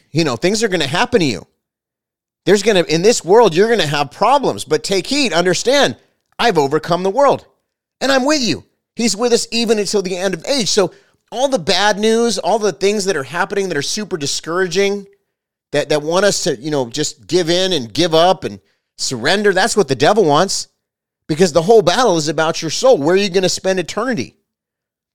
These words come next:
That's the whole battle. So listen, the gates of hell are not gonna prevail against you. I don't care what the situation is. You say, "Well, we just lost a loved one, and we're really reeling right now, Pastor. We're hurting." Listen, even the Bible says there's a time for mourning.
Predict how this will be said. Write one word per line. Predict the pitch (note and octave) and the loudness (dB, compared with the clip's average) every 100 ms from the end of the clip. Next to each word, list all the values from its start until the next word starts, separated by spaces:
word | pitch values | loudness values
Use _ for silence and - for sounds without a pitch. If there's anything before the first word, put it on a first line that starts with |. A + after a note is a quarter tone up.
| - | -10
That's | F#3+ - | -8 -4
the | G#3 | -4
whole | F#3 A3 F3+ | 0 2 4
battle. | G3 B3+ D3 | 4 4 2
So | - F3 C3+ _ _ _ _ - | 2 0 0 _ _ _ _ -2
listen, | A#3 - D3+ | 0 0 0
the | C3 | -2
gates | C#3+ A3 D4 - | 2 2 2 0
of | F#3+ | -2
hell | D#3+ C4+ G#3+ | 2 2 4
are | F3 | 2
not | G3+ B3+ | 0 0
gonna | G#3 F#3 | -2 -4
prevail | F3+ D#3 G#3+ C4+ F3+ | -4 -2 2 2 0
against | D#3+ C4+ - | -2 -2 0
you. | F3 | 0
I | C4+ | 2
don't | D4 | 0
care | A3 F#3+ | 2 2
what | F3+ A#3+ | 4 2
the | G#3+ | 0
situation | - E3+ D#3+ C#3 B2+ C3 | -4 -6 -2 0 0 -2
is. | G#2 D2+ - _ _ _ _ _ _ _ _ _ _ | -6 -8 -12 _ _ _ _ _ _ _ _ _ _
You | B2 | -6
say, | D#3 | -2
"Well, | B2+ B2+ | -2 -2
we | D#3 | -4
just | C#3 C3 | -4 -2
lost | B2 C3 G#2 | -2 -2 -4
a | |
loved | G#2+ B2 E3 | -2 0 0
one, | A2+ F2+ | -2 -6
and | - | -8
we're | C3+ C3 | -6 -6
really | A2 C3 D#3+ A2+ | -6 -6 -4 -6
reeling | G2 B2 E3+ B2+ G2+ | -6 -4 -2 -2 -4
right | G2 | -10
now, | D2+ E2+ | -10 -16
Pastor. | - G2 G#2+ G2 | -14 -14 -14 -12
We're | C3+ | -10
hurting." | C3 C3 F3+ A2+ _ _ _ _ _ _ _ _ _ _ - | -2 0 0 -4 _ _ _ _ _ _ _ _ _ _ -4
Listen, | B2+ F#2+ | -2 -2
even | B2 C#3 | -4 -4
the | G#2+ | 0
Bible | B2 C3 G2+ | 0 2 -2
says | G#2 F2 | -2 -4
there's | G2+ G2+ | -2 -2
a | G2+ | -4
time | - G#2+ G#2 | -4 -4 -4
for | F2+ | -6
mourning. | G2+ C#3+ F#2+ | -4 -2 -4